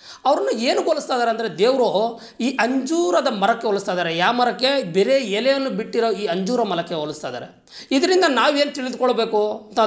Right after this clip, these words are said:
ದೇವ್ರ ವಚನ ಏನು ಹೇಳ್ತಾ ಇದೆ ಅಂದರೆ, ನಾವು ಅಷ್ಟೇ ದೇವ್ರ ವಾ-, ದೇವ್ರ ವಾಕ್ಯನ ಅನುಸರಿಸಿ ಸುಮ್ನೆ ಕೇಳಿ ಭಕ್ತಿ ಥರ ಜನರಿಗೆ ತೋರಿಸ್ಕೊಳೋ ರೀತಿ ನಾವು ಜೀವನ ಮಾಡೋದು ಬೇಡ.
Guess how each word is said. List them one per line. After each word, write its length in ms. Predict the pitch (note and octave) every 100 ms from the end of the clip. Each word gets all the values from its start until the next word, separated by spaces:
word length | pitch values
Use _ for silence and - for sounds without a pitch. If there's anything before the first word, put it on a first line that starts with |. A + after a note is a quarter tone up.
| F3
ದೇವ್ರ 220 | A3 B3+
ವಚನ 260 | G#3+ F#3+ A#3+
ಏನು 320 | G3 F#3+ C4
ಹೇಳ್ತಾ 220 | A3+ G3+
ಇದೆ 100 | E3+
ಅಂದರೆ, 540 | D3+ E3+ F#3 A#2 - - - -
ನಾವು 440 | A#3 A#3 D4 E4
ಅಷ್ಟೇ 640 | C#4 F#3 - D3 - - _ - - E3+
ದೇವ್ರ 180 | A#3+ D#4+
ವಾ-, 440 | D4+ C#4 C4 F3+
ದೇವ್ರ 240 | A3+ D4 D4+
ವಾಕ್ಯನ 460 | A#3+ G3 B3+ C#4 B3+ D#3 F3 A3+ - - -
ಅನುಸರಿಸಿ 840 | G3 C#4+ D#4+ D4+ D4+ D#4 G#3+ A3
ಸುಮ್ನೆ 340 | A3+ C4 C#4+ C#4
ಕೇಳಿ 480 | C4+ C4 C#4 A3+
ಭಕ್ತಿ 300 | F3+ A3 D#4+
ಥರ 160 | C#4+ B3+ B3
ಜನರಿಗೆ 380 | F3 G3+ C4 C4
ತೋರಿಸ್ಕೊಳೋ 580 | B3+ A#3+ D4 - C#4 B3+
ರೀತಿ 240 | B3 B3+
ನಾವು 280 | A3 G#3 D#3+
ಜೀವನ 220 | C#3+ B3
ಮಾಡೋದು 340 | B3 G#3 G#3 E3+
ಬೇಡ. 180 | E3+